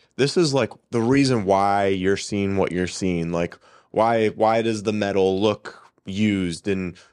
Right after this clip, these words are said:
why does this metal look all shiny? You know, like, why did they choose this outfit? Why did they choose to design the robot like this? You know, like, what, what, what goes into making this set feel real?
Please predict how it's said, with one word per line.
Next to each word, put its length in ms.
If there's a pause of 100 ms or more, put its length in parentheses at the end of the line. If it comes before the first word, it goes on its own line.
(140)
why 240
does 160
this 220
metal 300
look 200
all 140
shiny? 500
You 80
know, 160
like, 200
why 160
did 120
they 140
choose 340
this 240
outfit? 440
Why 140
did 100
they 100
choose 400
to 120
design 380
the 100
robot 480
like 260
this? 340
You 100
know, 180
like, 320 (420)
what, 220
what, 320
what 360
goes 280
into 480
making 640
this 240
set 640
feel 640
real? 640